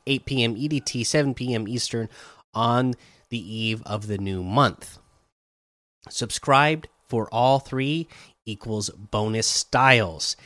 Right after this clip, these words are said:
How did Midas find these three? Stay tuned as each operative's backstory comes to light as they step from behind closed doors.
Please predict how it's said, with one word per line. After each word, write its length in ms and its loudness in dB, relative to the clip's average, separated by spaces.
How 220 2
did 180 0
Midas 380 0
find 380 -2
these 240 -4
three? 420 -4
Stay 300 -2
tuned 340 -4
as 240 -4
each 320 -6
operative's 520 0
backstory 560 -4
comes 360 -4
to 140 -4
light 320 -2
as 260 0
they 100 -2
step 360 -2
from 300 -4
behind 480 -4
closed 400 -4
doors. 460 -6